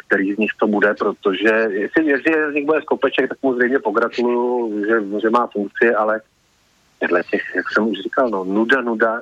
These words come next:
šeť, šeť. Nic, žádnej progres nevidím. Chybí mi tam teda paní Černochová, jo. Ta, ta, ta se přece chopí jakýkoliv funkce. Ta ze svý pozice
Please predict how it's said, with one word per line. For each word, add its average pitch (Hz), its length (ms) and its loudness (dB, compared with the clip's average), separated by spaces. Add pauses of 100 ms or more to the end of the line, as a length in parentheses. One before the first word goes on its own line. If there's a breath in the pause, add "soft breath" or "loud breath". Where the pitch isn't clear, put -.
šeť, - 280 -2 (160)
šeť. - 280 0 (600)
Nic, 120 160 2 (260)
žádnej 113 280 0
progres 107 440 0
nevidím. 104 400 0 (340 loud breath)
Chybí 113 200 4
mi 120 80 4
tam 123 160 0
teda 131 160 0
paní 123 200 -2
Černochová, 98 680 0
jo. 71 120 -8 (360)
Ta, 92 160 2
ta, - 200 -2
ta 101 120 -2
se - 180 0
přece - 260 -4
chopí - 280 0
jakýkoliv 107 480 0
funkce. 90 480 -2 (600)
Ta - 80 2
ze 113 100 2
svý 127 220 0
pozice 117 520 0